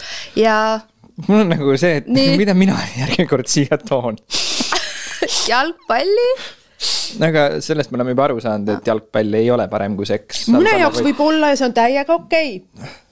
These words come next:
Speaker 2: Ei, ma praegu, okei, fine, jah. Jälle, see on see normaalne, ei ole normaalne. Ühesõnaga, jaa, nüüd on igatahes, äh, kui kellelgi on pinge,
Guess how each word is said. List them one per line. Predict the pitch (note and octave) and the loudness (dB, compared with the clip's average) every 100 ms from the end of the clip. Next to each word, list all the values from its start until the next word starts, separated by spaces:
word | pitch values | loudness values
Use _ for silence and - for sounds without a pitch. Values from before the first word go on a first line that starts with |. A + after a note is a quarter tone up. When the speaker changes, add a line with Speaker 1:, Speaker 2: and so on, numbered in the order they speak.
| _ - | _ -2
Speaker 2:
Ei, | E3+ | 0
ma | G3 G3 F3 | 4 4 4
praegu, | G3 F#3+ D3+ C#3+ C#3 C#3 C#3+ C#3 - | 4 2 4 4 4 4 2 -2 -10
okei, | - D3 D3 A#2 | -8 -4 -2 -4
fine, | - C3+ B2+ - D5+ - | -2 -2 0 -2 -2 0
jah. | G4 - A#4 - - - - - - - _ _ _ | 0 2 -2 -4 -4 -4 -4 -12 -14 -18 _ _ _
Jälle, | - - - - A4 - G4 F4 F4+ D#4+ - | -4 0 2 2 2 2 2 2 2 2 2
see | D#4+ D3+ | 0 2
on | |
see | - E3+ | 0 0
normaalne, | A#2 C#3 G3 F#3 F3 E3+ B2+ | 0 2 4 4 2 2 0
ei | D3 | 2
ole | F#3 F3+ | 4 2
normaalne. | F3 E3+ D#3+ E3 D3+ D3+ D3 - - - - _ | 2 2 2 2 2 0 -4 -4 -18 -20 -20 _
Ühesõnaga, | - C#3 C3 B2+ B2 B2 C3+ C3+ | 0 0 0 2 2 2 0 2
jaa, | F#3+ F#3+ B2 _ D#3 | 2 0 -4 _ -20
nüüd | D#3+ - - - D3 | -12 -8 -4 -2 0
on | C#3 C3 C#3 | -2 -4 -4
igatahes, | C3+ B2 B2+ A#2+ - | -2 -2 -2 -4 -4
äh, | B2+ A#2+ B2+ C3 - - | -2 0 -2 -4 -8 -6
kui | C3 B2+ B2 | -2 -2 -2
kellelgi | C#3 C3 B2+ C3 | -2 -2 -2 0
on | C#3 C3 | -2 -2
pinge, | D#3 D#3 | -2 0